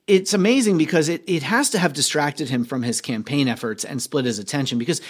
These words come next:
this is his legacy. This is the company with his name on it, someone from Queens trying to make it in the city.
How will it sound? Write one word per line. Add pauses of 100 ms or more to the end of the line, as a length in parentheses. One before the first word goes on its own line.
(140)
this
is
his
legacy.
This
is
the
company
with
his
name
on
it,
someone
from
Queens
trying
to
make
it
in
the
city.